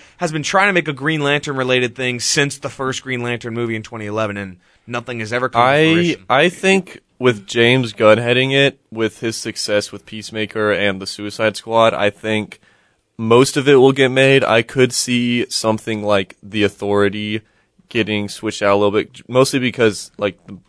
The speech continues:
Speaker 2: the general public doesn't know what that is, and even I, who, like, read a lot of comics, I don't, I'm not really familiar,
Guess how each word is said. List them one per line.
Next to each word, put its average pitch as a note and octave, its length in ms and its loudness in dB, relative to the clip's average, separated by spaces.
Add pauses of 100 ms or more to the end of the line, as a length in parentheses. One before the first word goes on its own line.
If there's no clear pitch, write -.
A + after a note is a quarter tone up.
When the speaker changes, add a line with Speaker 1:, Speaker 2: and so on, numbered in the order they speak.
Speaker 2:
the - 80 -14
general G#2 300 -2
public G2 380 -2 (200)
doesn't G#2 300 -2
know G2 100 0
what F#2+ 120 0
that F#2+ 180 0
is, F#2+ 240 -2
and G#2 80 -6
even A#2+ 160 0
I, G2+ 400 2
who, A2 160 -10
like, F#2+ 260 -2
read G#2 160 -4
a G2+ 80 4
lot F#2+ 140 4
of F#2 80 0
comics, F#2+ 420 -6
I F#2+ 140 -2
don't, F#2+ 280 -8 (140)
I'm G2 80 -8
not G2+ 140 0
really F#2 180 -10
familiar, F#2 580 -8